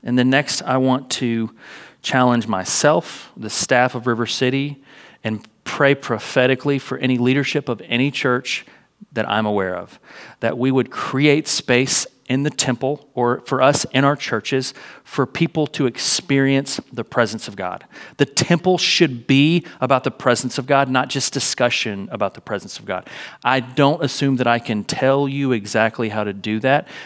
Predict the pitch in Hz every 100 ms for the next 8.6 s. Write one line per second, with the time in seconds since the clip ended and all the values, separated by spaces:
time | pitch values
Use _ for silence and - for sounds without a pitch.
0 | - - 113 110 113 120 123 107 104 110
1 | 101 107 113 117 123 117 117 101 98 101
2 | 117 117 117 113 101 98 - 113 120 117
3 | - 117 113 113 110 - - 113 101 -
4 | - - 120 147 156 - - - - -
5 | - 117 - - - 180 180 196 202 190
6 | _ - 127 123 - - - 143 147 170
7 | 190 - - - - - - 113 - -
8 | 120 123 135 127 -